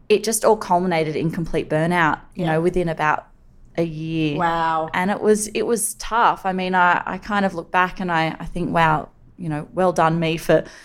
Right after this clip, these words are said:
Speaker 1: for managing to keep up that kind of level of,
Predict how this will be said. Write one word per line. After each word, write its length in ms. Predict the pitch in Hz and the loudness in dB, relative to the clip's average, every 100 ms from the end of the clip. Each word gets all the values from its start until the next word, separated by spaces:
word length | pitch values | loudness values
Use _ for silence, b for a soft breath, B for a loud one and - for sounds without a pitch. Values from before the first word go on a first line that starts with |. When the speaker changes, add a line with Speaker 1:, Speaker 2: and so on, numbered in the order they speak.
| B B | B B
Speaker 1:
for 100 | - | 0
managing 440 | 185 165 165 170 165 | 4 4 2 0 -4
to 80 | |
keep 280 | - 180 160 | -2 -4 -2
up 200 | 160 - | -4 -2
that 180 | 165 - | -2 -4
kind 180 | - 170 | -4 -2
of 100 | 156 | 0
level 320 | 156 156 156 | 0 0 0
of, 280 | 147 143 | 0 -2